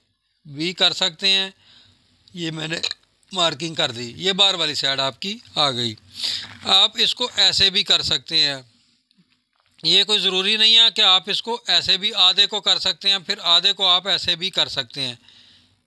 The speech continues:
ठीक हो गया, ये आधे को आप ऐसे भी कर सकते हैं। अभी इसमें फ़र्क क्या आ जाता है, थोड़ा सा ही फ़र्क है, वो ये देखें, ये मैं आपके सामने जो मेरी मार्किंग हुई थी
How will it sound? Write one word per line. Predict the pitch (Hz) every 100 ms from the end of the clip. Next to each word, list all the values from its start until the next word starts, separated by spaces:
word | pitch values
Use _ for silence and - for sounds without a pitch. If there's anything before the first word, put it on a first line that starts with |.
| _ _ -
ठीक | 156 160
हो | 214 190
गया, | 190 196 _ _ 165
ये | 175
आधे | 180 202
को | 208
आप | 208 208 214 214
ऐसे | 170 175 170
भी | 175
कर | 151
सकते | 123 131 113 135
हैं। | 123 - - -
अभी | 185 208
इसमें | 220 220 233
फ़र्क | 196 220 -
क्या | 226
आ | 220
जाता | 220 214 233
है, | 226
थोड़ा | 214 208 202
सा | - 196
ही | 180 196
फ़र्क | 185 185 185
है, | 185 190 - - 180
वो | 190 196
ये | 208 190
देखें, | 175 160 180 208 - - - _ _ - - - - - - - _ _ _ _ - _ _ 170
ये | 180
मैं | 185
आपके | 180 165 196
सामने | 190 180 190 233 - _ _ - - - _ _ _ _ _ _ - _ _ _ - - 165
जो | 208
मेरी | 214 214 214
मार्किंग | 190 185 - 220 202
हुई | 196
थी | 156 208